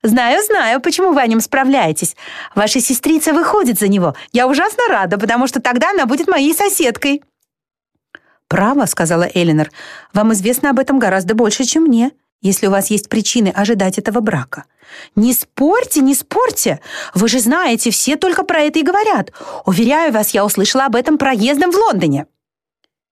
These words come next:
"Милая миссис Палмер, помилуйте". "Даю вам слово! Утром в понедельник я встретила полковника Брэндона на Бонд-стрит, когда мы уже совсем собрались в дорогу, и он мне всё рассказал".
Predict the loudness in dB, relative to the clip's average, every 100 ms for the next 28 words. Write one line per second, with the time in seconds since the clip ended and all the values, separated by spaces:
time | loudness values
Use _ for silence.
0 | _ 0 2 4 4 2 -2 -2 0 2
1 | 0 0 0 2 2 2 0 -4 -6 _
2 | -20 -20 -4 0 2 2 2 0 0 0
3 | 2 2 4 2 2 -2 -2 -8 -8 0
4 | 0 0 -2 0 2 2 2 2 2 0
5 | 0 0 2 0 0 0 0 0 0 0
6 | 0 2 2 2 0 2 0 0 0 -2
7 | -2 -2 0 2 2 0 0 0 0 0
8 | 0 2 0 2 2 2 -2 -6 -4 0
9 | 2 4 2 2 0 0 0 0 0 0
10 | 0 -2 -6